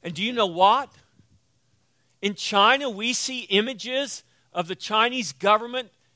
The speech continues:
tearing down churches because they're unlawful churches,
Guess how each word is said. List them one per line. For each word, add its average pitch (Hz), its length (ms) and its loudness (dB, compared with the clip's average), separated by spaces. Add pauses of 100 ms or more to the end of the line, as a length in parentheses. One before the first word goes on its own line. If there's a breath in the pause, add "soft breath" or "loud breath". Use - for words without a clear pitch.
(160)
tearing 214 440 0
down 214 320 0
churches 240 800 -4 (1120)
because 180 300 -8
they're 196 140 -6 (240)
unlawful 180 680 0
churches, 247 640 -6